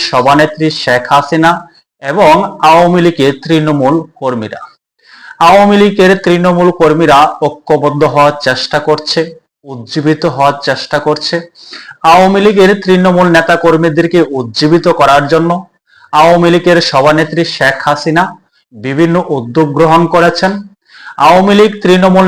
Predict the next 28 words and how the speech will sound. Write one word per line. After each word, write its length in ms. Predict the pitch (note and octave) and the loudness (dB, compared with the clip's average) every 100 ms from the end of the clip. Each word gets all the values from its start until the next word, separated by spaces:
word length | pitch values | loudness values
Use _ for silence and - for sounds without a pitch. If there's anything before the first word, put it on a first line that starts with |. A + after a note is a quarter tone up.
| D#3+ | 2
নেতা 200 | D3+ E3 | 2 0
কর্মীদের 480 | E3 D#3 D#3+ F3 E3+ - | 2 0 2 0 0 -2
সাথে 300 | F3 - C3 E3+ - _ _ _ _ _ _ | -4 0 0 -2 -8 _ _ _ _ _ _
তিনি 280 | F#3+ G3+ E3 F#3 G#3+ - | -6 0 2 2 -2 0
এই 200 | D#3+ F3 E3+ | 2 2 2
মুহূর্তে 540 | E3+ E3+ F3 E3+ C#3+ D3+ A2 | 2 2 0 0 2 2 2
ভার্চুয়ালি 500 | A#2+ C#3+ - F3 D#3+ C3 | 0 0 0 2 2 0
যুক্ত 280 | D3+ D3+ - D#3 | -2 -2 -2 0
হয়ে 160 | C#3 E3+ F3 | 4 2 2
তাদেরকে 340 | B2+ C#3 B2 D3 | 0 0 -2 -4
উজ্জীবিত 480 | A#2+ A2 C3+ C3+ C3+ B2 | -4 -4 -4 -2 -4 -2
করার 200 | C3+ C3 A#2 | -2 -2 -6
চেষ্টা 280 | - - G2+ | -8 -8 -6
করছেন, 380 | G#2 - G#2 F#2+ - _ _ _ - | -6 -10 -14 -14 -20 _ _ _ -20
যার 320 | A2+ D#3 F#3 F3+ | -2 2 2 2
কারণে 320 | G#3 G3+ G#3 G3+ F3 | 2 2 2 -2 -2
এই 80 | D3 D3+ | 0 2
অন্তর্বর্তী 560 | D3+ D#3 E3 E3 E3 F3 - | 0 0 0 0 -2 -4 -2
সরকার 300 | E3+ F3 E3+ - - _ A2+ A2+ | -2 0 -2 -4 -20 _ -12 -4
নড়ে 240 | C#3 E3 E3 | 0 0 0
চড়ে 220 | F3+ E3+ | 2 2
বসেছে। 460 | D3+ D3+ E3+ - G3+ G3+ _ _ _ | 2 0 -4 -4 -8 -10 _ _ _
এই 100 | D#3+ D#3+ D#3+ | -16 -4 -2
অন্তর্বর্তী 540 | F3+ F3+ E3+ D#3+ F3 - | -2 0 0 0 -2 -4
সরকারের 420 | E3+ D3+ D#3 D3+ | -4 -2 0 2
ভিতরে 360 | C3 C#3 E3 F3+ F#3+ - | 0 -2 0 0 -2 -4
একটি 240 | C3+ - C#3+ - | -8 -6 -2 -2
অস্বস্তি 480 | - - D#3 - | -2 -6 -8 -8